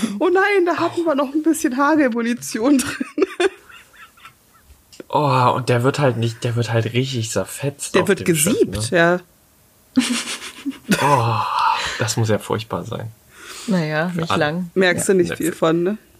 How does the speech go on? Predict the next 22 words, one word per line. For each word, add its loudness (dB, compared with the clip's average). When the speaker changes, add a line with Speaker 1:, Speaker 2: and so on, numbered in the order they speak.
Speaker 1:
Am 0
Ende. -4
Speaker 2:
Nee, 4
nee, 4
die 0
anderen 0
Leute -6
halt. -6
Speaker 1:
Ja, 2
ist 0
halt, 2
musst -2
du 2
baden 4
gehen -2
hinterher. -6
Speaker 2:
Äh, 0
machen 0
wir, 2
zählen 2
wir 4
Punkte? 2